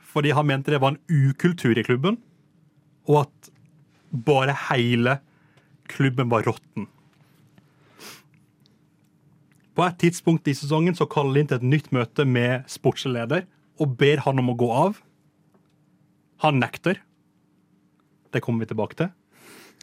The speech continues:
<laughs> Og så er det jo en skadeplaget sesong. På sitt verste så hadde Start tolv utespillere skadet. Selvfølgelig.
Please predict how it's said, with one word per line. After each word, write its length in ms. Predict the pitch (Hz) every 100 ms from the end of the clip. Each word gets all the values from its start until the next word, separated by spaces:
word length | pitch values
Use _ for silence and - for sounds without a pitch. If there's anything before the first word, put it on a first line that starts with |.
| -
<laughs> 320 | 170 - 170 - - - - _ _ _ _ _ _ _ -
Og 120 | 170
så 160 | 175 175 196 - _ _ _ _ -
er 100 | 160
det 40 | 156
jo 40 |
en 60 | 147
skadeplaget 720 | - 143 131 123 - 139 131
sesong. 260 | 120 117 104 _
På 80 | - 160
sitt 160 | 143
verste 320 | 139 135 -
så 120 | 156 143
hadde 120 | 131
Start 320 | - 131 - _ -
tolv 420 | - 185 208 226 _ _
utespillere 720 | 139 135 120 139 - 175 160 113
skadet. 460 | - 110 110 135 - _ _ _ _ _ _ _ _ _ _ _ _
Selvfølgelig. 680 | - 147 - 156 156 135 202